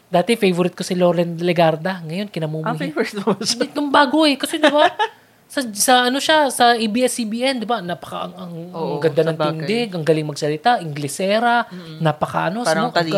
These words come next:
Speaker 1: galing.
Speaker 2: eh, oo.
Speaker 1: Galing. Kaya, ano, gusto ko si Loren.
Speaker 2: Mm.
Speaker 1: Si Noli, hindi masyado.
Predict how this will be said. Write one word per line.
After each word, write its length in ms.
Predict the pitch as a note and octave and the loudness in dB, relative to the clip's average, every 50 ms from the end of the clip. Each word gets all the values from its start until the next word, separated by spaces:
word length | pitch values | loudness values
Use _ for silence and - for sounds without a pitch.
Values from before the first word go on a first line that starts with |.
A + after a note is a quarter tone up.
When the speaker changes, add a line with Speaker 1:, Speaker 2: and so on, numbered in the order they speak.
| G3 G3 A3+ | 0 2 2
Speaker 1:
galing. 240 | B3 C4+ C#4+ C#4+ - | 2 2 0 0 -2
Speaker 2:
eh, 140 | - F#3+ F3+ | -4 -4 -6
oo. 100 | F3+ F3+ D3+ D3+ D3+ E3+ - | -8 -10 -10 -12 -18 -20 -14
Speaker 1:
Galing. 480 | _ F#3+ F3+ A#3+ B3+ C4+ D4 D4 C#4 B3 G3 | _ 0 0 2 2 2 -2 -4 -4 -6 -4
Kaya, 240 | - G#3+ A#3 A3+ A3+ A3+ A3 G3+ F#3 - _ | -2 0 0 2 2 0 -2 -4 -6 -14 _
ano, 400 | - F3 D#3+ F#3 A3 G#3 E3 D#3+ D3+ D3+ D#3 F3 E3 | -6 -4 -4 -2 -4 -4 -6 -8 -12 -14 -14 -14 -14
gusto 220 | D#3 D#3 D3 - D#3 | -14 -14 -12 -12 -12
ko 100 | - F3 | -12 -10
si 140 | - - | -10 -8
Loren. 480 | C#3+ C#3 C3 B2+ B2+ C3 C#3 C#3+ C#3 B2 - _ _ _ _ | -4 -4 -4 -4 -4 -6 -8 -8 -10 -14 -18 _ _ _ _
Speaker 2:
Mm. 220 | _ E3+ E3 D3+ D#3 E3 | _ -18 -18 -18 -18 -16
Speaker 1:
Si 120 | - - | -10 -6
Noli, 220 | F#3+ F#3 F#3 F#3 F#3+ | 0 2 2 2 2
hindi 220 | F#3 F3 D#3+ D3 | 0 -2 -4 -2
masyado. 500 | C#3+ C#3+ B2+ - C#3 B2+ B2+ B2 C3 B2 | -2 -2 -4 -4 -4 -8 -6 -8 -10 -10